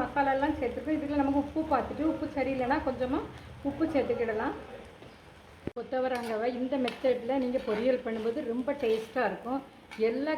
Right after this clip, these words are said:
காய்கறிகளுமே வைக்க வேண்டிய முறைப்படி நம்ம செய்யும்போது வந்து இந்த கொத்தவரங்காய் தான் ரொம்ப டேஸ்ட்டாக இருக்கும். இது உடம்புக்கு நல்லதும் கூட. இந்த மெத்தடில் நீங்களும் உங்கள் வீடுகளில் செய்து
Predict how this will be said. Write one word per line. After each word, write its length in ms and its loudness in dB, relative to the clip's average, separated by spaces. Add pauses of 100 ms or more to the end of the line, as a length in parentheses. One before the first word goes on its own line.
காய்கறிகளுமே 720 2 (120)
வைக்க 340 -4
வேண்டிய 220 4 (100)
முறைப்படி 400 2
நம்ம 260 2
செய்யும்போது 460 2
வந்து 180 4
இந்த 180 4
கொத்தவரங்காய் 640 -2
தான் 140 2
ரொம்ப 140 -4 (100)
டேஸ்ட்டாக 320 -2
இருக்கும். 220 -4 (420)
இது 80 0 (120)
உடம்புக்கு 420 0
நல்லதும் 460 2
கூட. 140 0 (520)
இந்த 240 4
மெத்தடில் 600 2
நீங்களும் 420 6
உங்கள் 220 2
வீடுகளில் 580 0
செய்து 240 0